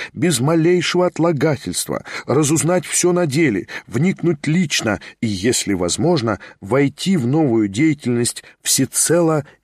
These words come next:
и нераздельно. Между прочим, она объявила, что готова основать свой журнал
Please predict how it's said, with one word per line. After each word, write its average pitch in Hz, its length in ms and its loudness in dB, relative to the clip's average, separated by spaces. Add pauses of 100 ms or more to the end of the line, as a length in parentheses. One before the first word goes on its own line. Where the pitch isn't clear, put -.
и 165 160 2
нераздельно. 107 960 -2 (1160)
Между 120 340 0
прочим, 113 480 0 (240)
она 147 240 0
объявила, 175 480 2
что 160 240 0
готова 170 500 2
основать 143 520 0
свой 165 260 0
журнал 160 580 0